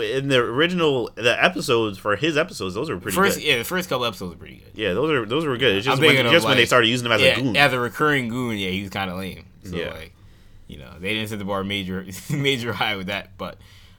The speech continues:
Speaker 2: um, but some of them they did, you know.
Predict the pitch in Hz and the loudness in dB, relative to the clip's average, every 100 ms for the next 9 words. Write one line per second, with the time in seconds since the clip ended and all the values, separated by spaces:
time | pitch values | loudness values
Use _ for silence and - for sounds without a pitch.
0 | - 87 85 80 78 73 73 - - - | -14 -8 -8 -8 -12 -18 -20 -20 -20 -20
1 | - - - - - - - - - 143 | -20 -20 -20 -20 -20 -20 -20 -20 -8 -2
2 | 143 - - - - 117 110 98 87 80 | -2 -2 -16 -20 -8 -6 -6 -6 -8 -10
3 | 78 - - - - - - - 67 - | -14 -18 -20 -20 -20 -20 -20 -20 -20 -20